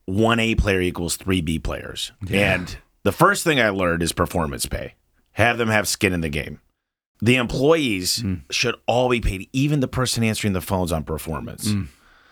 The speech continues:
Speaker 1: So that was a game changer. And, you know, in twenty seventeen, I started the podcast. I had a guy named Al Levy on, and he wrote a book called The Seven Power Contractor.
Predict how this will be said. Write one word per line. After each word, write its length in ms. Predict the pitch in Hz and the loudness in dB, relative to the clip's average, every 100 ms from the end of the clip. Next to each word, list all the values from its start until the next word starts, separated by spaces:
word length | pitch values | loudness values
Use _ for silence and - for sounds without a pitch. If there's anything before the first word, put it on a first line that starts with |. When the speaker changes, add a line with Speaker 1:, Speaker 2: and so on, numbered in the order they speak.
| _ _ - | _ _ -4
Speaker 1:
So 180 | - 117 | 2 4
that 220 | 131 151 | 4 2
was 120 | 131 | 0
a 60 | 123 | 2
game 300 | 113 113 107 | 4 4 2
changer. 680 | - 110 104 104 104 104 - | 2 2 2 4 4 2 2
And, 500 | 98 95 92 90 - - | 2 2 0 -2 -8 -8
you 120 | - 123 | -2 0
know, 280 | 127 117 - - | 0 -2 -6 -4
in 120 | 107 | -4
twenty 380 | - 113 160 185 | -2 2 2 4
seventeen, 560 | - 135 117 107 110 | 2 2 2 0 2
I 60 | 98 | 2
started 340 | 85 98 95 | 2 2 2
the 100 | 95 | 2
podcast. 560 | 82 87 82 - 80 80 | 2 0 0 -4 -4 -2
I 60 | 85 | 0
had 120 | 87 | 0
a 60 | 82 | 0
guy 200 | 87 82 | 0 0
named 240 | 80 80 87 | -2 -4 -2
Al 180 | 85 | -2
Levy 360 | 85 80 78 69 | -2 -4 -4 -6
on, 260 | 64 62 - _ _ _ _ _ _ _ - | -6 -8 -12 _ _ _ _ _ _ _ -2
and 100 | 95 | 2
he 60 | |
wrote 220 | 101 98 92 | 4 4 2
a 40 | |
book 200 | 80 90 | 0 0
called 160 | 92 85 | 0 0
The 40 | |
Seven 300 | - 90 85 76 | 0 0 0 0
Power 240 | 78 73 | -2 -2
Contractor. 720 | - 69 71 - - - - | -6 -8 -8 -10 -10 -12 -14